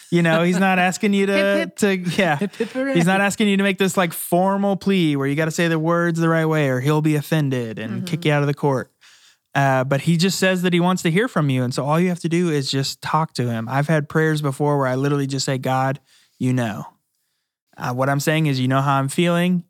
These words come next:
Speaker 1: You know what I need.
Speaker 3: Mm.
Speaker 1: You know." And the Holy Spirit takes that and communicates it to God for me. That right there, it's two words, but it's a good prayer
Speaker 2: Mm-hmm.
Speaker 1: because just communicating with him is what he wants.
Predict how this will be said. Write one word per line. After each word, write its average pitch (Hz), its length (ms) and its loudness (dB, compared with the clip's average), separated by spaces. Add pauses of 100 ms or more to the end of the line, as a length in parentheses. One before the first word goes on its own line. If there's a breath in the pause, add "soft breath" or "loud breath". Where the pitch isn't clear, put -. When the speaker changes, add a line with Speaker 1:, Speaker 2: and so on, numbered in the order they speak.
(180)
Speaker 1:
You 127 120 -4
know 127 160 0
what 135 100 0
I 131 120 -2
need. 175 460 2
Speaker 3:
Mm. 135 400 -6
Speaker 1:
You 127 120 -2
know." 135 440 0 (400)
And 117 180 -10
the 120 40 -8
Holy 147 260 2
Spirit 165 400 -2
takes 170 280 -2
that 190 360 0
and 127 460 -6 (400)
communicates 160 480 0
it 165 40 -4
to 165 80 0
God 175 280 2
for 196 200 0
me. 208 300 0 (520)
That 151 480 0
right 156 380 0
there, 196 200 2
it's 139 160 -4
two 220 220 2
words, 175 600 -2
but 135 80 -2
it's 131 180 -2
a 131 40 -2
good 139 360 0
prayer 170 400 -2
Speaker 2:
Mm-hmm. 196 280 -10 (120)
Speaker 1:
because 123 600 -4
just - 280 -4
communicating 143 680 0
with 131 140 -4
him 120 320 -6 (720)
is 123 120 -2
what 120 160 0
he 117 60 -4
wants. - 580 -10